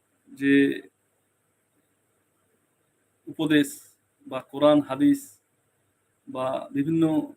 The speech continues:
যে কেতাব আছে, গিফট করেছেন, আমরা সেই কেতাবের উপরে একত্রিত হই না। হ্যাঁ, হয়তো আমাদের মধ্যে নামাজ পড়ার ধরনের পার্থক্য থাকতে পারে, হয়তো উজু করার একটু ধরনের পার্থক্য থাকতে পারে, হয়তো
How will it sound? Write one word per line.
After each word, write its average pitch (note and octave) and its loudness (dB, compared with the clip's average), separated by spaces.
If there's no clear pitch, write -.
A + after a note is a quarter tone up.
যে D3 -6
কেতাব C#3 0
আছে, C#3+ 0
গিফট C#3 -4
করেছেন, C#3+ -4
আমরা D#3+ -4
সেই E3+ -10
কেতাবের F3 -4
উপরে F#3 -2
একত্রিত F3 -8
হই E3+ -4
না। D3 -4
হ্যাঁ, G3 2
হয়তো G3 2
আমাদের F3+ -4
মধ্যে F3 -2
নামাজ D3 2
পড়ার D#3 0
ধরনের C#3+ 0
পার্থক্য D3+ -6
থাকতে C#3+ -10
পারে, C#3 -8
হয়তো E3+ -4
উজু D3+ -4
করার F3 -2
একটু - -12
ধরনের D3 -2
পার্থক্য D3+ -12
থাকতে C#3+ -10
পারে, C3+ -10
হয়তো F3 -6